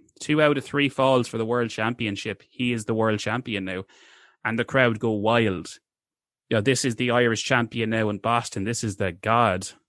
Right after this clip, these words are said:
amongst men. And he does it. And Bowser, his promoter, is just like, "This is, the, uh, it, it, it's, it's, it, it's done. It's, it's turned into a massive thing there." And it works out fine the first day. But then things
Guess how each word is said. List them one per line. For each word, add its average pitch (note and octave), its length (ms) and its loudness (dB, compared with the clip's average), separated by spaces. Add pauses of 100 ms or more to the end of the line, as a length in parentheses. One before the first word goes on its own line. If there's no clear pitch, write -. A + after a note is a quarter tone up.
amongst G#2 420 -2
men. G2+ 320 -4 (560)
And A2 140 -2
he A2 160 -6
does A#2 260 -2
it. F#2+ 180 -14 (320)
And G#2 160 -4
Bowser, A#2 500 4
his A2+ 140 0
promoter, A2+ 460 0
is G2 140 -2
just G#2+ 180 -6
like, G#2 400 -4
"This G#2+ 220 -8
is, G#2 160 -8 (120)
the, - 160 -8
uh, A2+ 140 -10
it, A2+ 160 -12
it, A#2+ 460 -4
it's, A#2 260 -6
it's, - 360 -8 (100)
it, A#2 200 -8
it's A#2 160 -4
done. C3+ 340 -2 (280)
It's, A#2+ 220 -4
it's B2+ 160 -4
turned B2 180 0
into A#2+ 160 -4
a A2+ 60 0
massive C3 400 0
thing A2 200 -2
there." G2+ 240 0
And C3+ 380 4 (140)
it C#3+ 180 0
works D3 240 0
out C3 140 4
fine C3+ 260 2
the A#2+ 60 0
first A#2+ 280 -2
day. A2+ 300 2 (640)
But B2 500 4 (240)
then B2+ 460 2
things A#2 480 -2